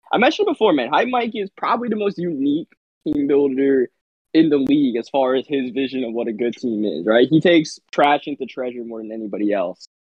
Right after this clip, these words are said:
The kind of guys, like, no one's really thinking about putting on their team, but, um, you know, th-, and then when he builds them up, it's like, "Oh, yeah, you know, that sounds like a good idea." Like, if he builds Jordan Love into an X Factor, it's like, "Yeah, you know, I catch do that." And it's like, "Oh,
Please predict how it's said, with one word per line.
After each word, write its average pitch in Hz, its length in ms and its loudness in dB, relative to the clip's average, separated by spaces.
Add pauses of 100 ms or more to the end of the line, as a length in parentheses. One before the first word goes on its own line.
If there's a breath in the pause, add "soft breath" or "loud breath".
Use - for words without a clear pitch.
(140)
The 131 120 2
kind 147 220 0
of 151 120 0
guys, 143 220 -2
like, 147 140 -6
no 139 140 -6
one's 143 200 -8
really 131 200 -8
thinking 151 280 -10
about 139 200 -6
putting 143 220 -8
on 139 100 -8
their 135 100 -4
team, 135 360 -10
but, 107 220 -8 (380)
um, 98 460 -2
you 120 60 -4
know, 107 180 -4
th-, 120 400 2
and 160 100 2
then 165 180 4
when 165 100 4
he 156 60 2
builds 165 220 4
them 160 120 -2
up, 196 180 0
it's 147 140 -12
like, 156 160 -8
"Oh, 240 240 -6
yeah, 196 260 -6
you 135 140 -6
know, 156 160 -8
that 156 160 -10
sounds 185 160 -14
like - 80 -16
a 113 100 -14
good 101 160 -8
idea." 95 420 0
Like, 127 220 4
if 139 100 6
he 175 160 6
builds 190 240 4
Jordan 202 280 2
Love 180 180 0
into 165 240 -8
an 143 60 -6
X 180 220 -4
Factor, 143 300 -6
it's 135 120 -12
like, 139 120 -12 (200)
"Yeah, 202 100 -6 (160)
you 143 60 -14
know, 165 120 -12
I 180 100 -4 (120)
catch - 180 -8
do - 540 -10
that." - 200 -12 (300)
And - 140 -4
it's - 60 -4
like, 160 140 -2
"Oh, 254 100 2